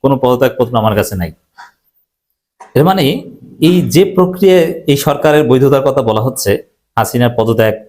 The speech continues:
আপিল বিভাগের রেফারেন্স, এগুলো সব মিথ্যা। তাহলে নিশ্চিত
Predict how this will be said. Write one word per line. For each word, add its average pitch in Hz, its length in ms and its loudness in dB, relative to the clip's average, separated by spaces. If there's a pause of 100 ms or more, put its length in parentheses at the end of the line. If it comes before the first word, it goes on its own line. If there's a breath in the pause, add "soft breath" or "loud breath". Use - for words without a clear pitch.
(160)
আপিল 107 280 -2
বিভাগের 110 220 4
রেফারেন্স, 101 360 -2
এগুলো 117 220 -2
সব 117 240 -6
মিথ্যা। - 320 -8 (680)
তাহলে 131 160 0
নিশ্চিত 196 500 0